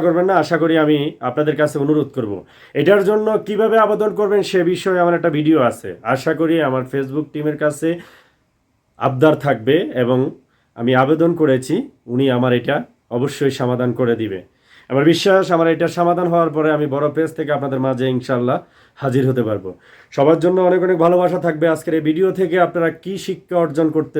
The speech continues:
পেরেছেন এবং এই মেসেজটা আপনাদের কাছে কতটা জরুরি মনে হয়েছে, এটা একটু আমার কমেন্ট বক্সে বলে যাবেন। আর এই কমেন্ট বক্সে যদি এটা উল্লেখ করতে পারেন, প্রিয় ভাই, আপনার এই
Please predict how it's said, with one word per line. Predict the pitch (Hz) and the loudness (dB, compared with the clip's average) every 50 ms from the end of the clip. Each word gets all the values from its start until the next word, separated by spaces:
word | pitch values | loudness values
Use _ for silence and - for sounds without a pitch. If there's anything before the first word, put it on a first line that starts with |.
| 143 | -2
পেরেছেন | 139 131 131 131 131 175 214 240 - - - - - - - 135 | -2 -2 -2 -2 -2 -2 -4 -4 -6 -12 -20 -20 -12 -6 -2 0
এবং | 135 147 151 156 | 2 4 4 4
এই | 165 170 | 4 4
মেসেজটা | 170 165 180 185 170 - 185 175 165 | 2 0 0 -2 -2 -2 0 -2 0
আপনাদের | 165 175 156 160 160 - 165 | 0 -2 -2 -2 -2 -2 -2
কাছে | 160 156 - 160 151 147 - - | -4 -2 -2 -4 -4 -4 -4 -4
কতটা | 147 151 147 170 151 165 156 135 117 107 | -4 -2 -2 -2 0 0 0 -2 0 2
জরুরি | 139 165 175 190 190 190 185 175 | 4 4 4 6 4 4 4 4
মনে | 170 156 151 143 | 2 2 2 2
হয়েছে, | 147 139 135 131 147 190 233 - - _ _ - - 135 | 0 -2 -2 -2 -2 -4 -6 -6 -12 _ _ -6 -4 0
এটা | 135 175 165 | 2 2 2
একটু | 143 - 180 165 | 2 2 0 0
আমার | 165 151 - | 0 0 0
কমেন্ট | 156 151 151 156 151 147 | 2 2 2 2 2 2
বক্সে | 147 147 - - 156 135 | 0 -2 -2 -4 -4 -2
বলে | 135 135 123 120 | 0 0 0 0
যাবেন। | 117 104 98 87 85 _ _ _ _ - | -2 -2 -4 -10 -14 _ _ _ _ -8
আর | 117 123 131 - - 156 156 | -6 -6 -6 -2 2 4 4
এই | 175 196 196 202 202 202 185 - - - | 4 4 2 0 -4 -4 -6 -8 -6 -4
কমেন্ট | 160 160 170 185 196 196 170 | -2 0 2 2 0 0 0
বক্সে | 190 180 170 - - 185 180 160 175 | 0 0 -2 -2 -2 0 0 2 0
যদি | 175 147 156 175 185 180 - 165 156 | 2 2 2 2 0 0 0 0 2
এটা | 151 180 196 185 180 | 2 4 2 4 2
উল্লেখ | 180 185 190 - - | 2 0 0 -2 -2
করতে | 185 170 - - 170 143 | -4 -4 -2 -2 -2 0
পারেন, | 147 147 156 170 185 170 | 2 2 0 0 -4 -2
প্রিয় | - 160 165 156 131 | 0 0 2 2 2
ভাই, | 143 151 165 214 233 - 127 135 - | 2 2 2 0 -2 -2 0 0 0
আপনার | 170 - - 156 165 170 175 175 175 175 - _ _ _ _ - 123 | -2 -4 -4 -2 0 2 2 0 0 -4 -12 _ _ _ _ -4 -4
এই | 127 | -2